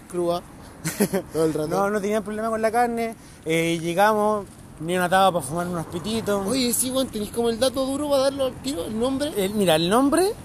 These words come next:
Speaker 2: tendríamos que hacer una pausa para buscar los que estamos ocupando mi celular.
Speaker 1: Ya, entonces no, no importa, después damos el nombre.
Speaker 2: Se llama algo de Canelos, sí.
Speaker 1: Sí, pero hermoso el lugar, la energía con que te reciben.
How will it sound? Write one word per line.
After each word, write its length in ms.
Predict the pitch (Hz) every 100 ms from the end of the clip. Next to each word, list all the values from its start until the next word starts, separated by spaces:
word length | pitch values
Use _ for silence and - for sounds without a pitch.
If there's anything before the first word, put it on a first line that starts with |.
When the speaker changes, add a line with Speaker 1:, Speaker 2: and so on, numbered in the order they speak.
| -
Speaker 2:
tendríamos 500 | 190 185 240 247 240
que 100 | -
hacer 220 | 202 247
una 180 | 233 190
pausa 360 | 180 269 - 277
para 140 | 233
buscar 300 | 196 - 254
los 120 | 240
que 80 | -
estamos 260 | - 208 208
ocupando 320 | 196 208 202
mi 100 | 185
celular. 460 | - 156 156 202 - -
Speaker 1:
Ya, 80 | 175
entonces 340 | 175 180 196 247
no, 160 | 226
no 100 | 185
importa, 240 | 190 208 214
después 240 | 196 208
damos 160 | 226 233
el 80 | 226
nombre. 80 |
Speaker 2:
Se 60 | 202
llama 260 | 240 247 247
algo 440 | 233 254 262 262
de 120 | 240
Canelos, 480 | 190 190 214 180 135 123
sí. 160 | - 110 - - -
Speaker 1:
Sí, 140 | - 196
pero 160 | 170 185
hermoso 380 | 175 185 202
el 80 | 208
lugar, 220 | 190 208 196
la 80 |
energía 560 | 165 156 - 196 185 185
con 140 | 165 156
que 160 | -
te 100 | 151
reciben. 580 | 143 143 - 202 196 196